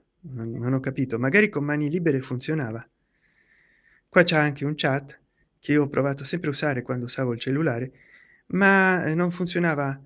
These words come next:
manco di striscio. Eh, qua c'ha gli stili,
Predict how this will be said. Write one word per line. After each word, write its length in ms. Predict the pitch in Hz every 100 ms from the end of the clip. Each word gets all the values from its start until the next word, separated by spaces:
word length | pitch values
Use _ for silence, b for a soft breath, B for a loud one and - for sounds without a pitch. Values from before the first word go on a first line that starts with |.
| _ _
manco 280 | 143 143 139
di 100 | 131
striscio. 640 | - 143 123 - 113 - _ _ _ _ _ _ _ _ _ _ _ _ _ _ _ _ _
Eh, 720 | 113 117 117 - - - - _ - _ _
qua 180 | - 160
c'ha 280 | 135 139 120
gli 140 | 123
stili, 420 | 123 - 147 120